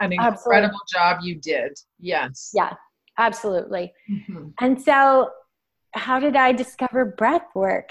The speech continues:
Speaker 2: Yeah. <laughs>
Speaker 1: So I went to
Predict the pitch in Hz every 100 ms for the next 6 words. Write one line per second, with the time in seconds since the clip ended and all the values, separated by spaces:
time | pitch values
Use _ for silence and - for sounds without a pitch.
0 | 190 330 523 508 392 359 294 240 208 190
1 | 208 - 294 320 311 311 415 277 285 285
2 | 294 302 320 - - - _ - 285 330
3 | 381 330 269 262 269 277 - - - 254
4 | 226 214 226 247